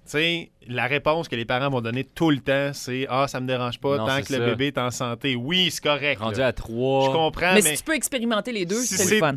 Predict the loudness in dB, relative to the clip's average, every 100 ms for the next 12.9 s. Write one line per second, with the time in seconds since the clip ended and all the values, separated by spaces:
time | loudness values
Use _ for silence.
0 | -4 -2 2 2 2 4 4 4 4 4
1 | 4 2 -2 -4 -6 -10 -12 -12 -2 2
2 | 4 2 0 0 -2 -2 -4 -2 -4 -4
3 | -4 -4 -6 -8 -6 -2 -2 -2 -4 -6
4 | -4 0 0 0 -4 0 2 2 2 0
5 | -2 -2 -2 -4 -4 -6 -6 -4 -4 -2
6 | 0 4 4 2 -2 -6 -6 -6 -4 -4
7 | -4 -4 0 0 -4 -8 -4 -2 -2 0
8 | -2 -2 -6 -8 -4 -4 -2 -2 -2 -4
9 | -8 -12 -8 -4 -4 -4 -6 -4 -2 -2
10 | 0 0 0 0 0 0 0 0 -2 0
11 | -2 -2 -4 -2 -2 -2 0 -2 -2 -6
12 | -8 -6 -6 -4 -6 -6 -6 -8